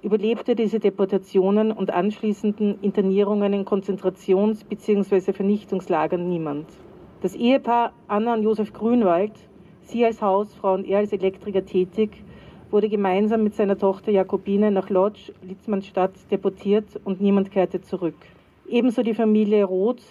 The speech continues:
Emanuel, Johanna, Minna und Siegfried, die im Jahr neunzehnhunderteinundvierzig nach Kielce deportiert wurde. Die Bedienerin Katharina Schaumburger wurde ebenfalls neunzehnhundertachtunddreißig delogiert und neunzehnhundertzweiundvierzig nach Ispica deportiert,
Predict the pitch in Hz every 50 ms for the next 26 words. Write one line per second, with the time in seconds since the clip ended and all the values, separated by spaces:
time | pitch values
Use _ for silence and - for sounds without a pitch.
0 | - - - - 202 196 190 185 185 190 202 208 208 208 208 214 - - 196 202
1 | 190 185 190 185 185 196 202 208 202 - - 196 208 214 214 208 202 190 190 190
2 | - - 214 208 - - - 175 180 202 196 - - _ _ - _ - - -
3 | _ _ - 214 214 208 208 202 202 208 208 208 - 226 214 - 180 185 202 208
4 | 208 - 220 202 208 - 214 214 214 202 - - - 214 202 196 190 196 - -
5 | - 156 - 160 165 - 160 - - - 165 156 156 _ - 156 151 151 156 156
6 | 160 - _ _ _ _ _ _ _ _ _ - 214 180 220 214 240 247 262 262
7 | 262 240 240 240 240 240 - - - 214 208 - 208 214 214 214 202 - 214 185
8 | 185 208 220 208 202 185 185 175 202 208 214 220 214 - - - - _ _ -
9 | 202 190 208 196 214 226 240 214 220 214 202 202 - 208 196 196 - 208 196 -
10 | 175 190 - - - 220 214 202 202 190 190 190 - - 190 - - 202 180 190
11 | 180 - - - 202 208 226 240 240 - - - - - - - - - - -
12 | - - 208 214 214 208 208 208 208 - - 214 190 196 208 214 214 - 220 208
13 | - - 214 - - 208 208 - 220 190 - - - 180 - - 180 160 - 170
14 | 165 - 165 165 - - 185 185 208 214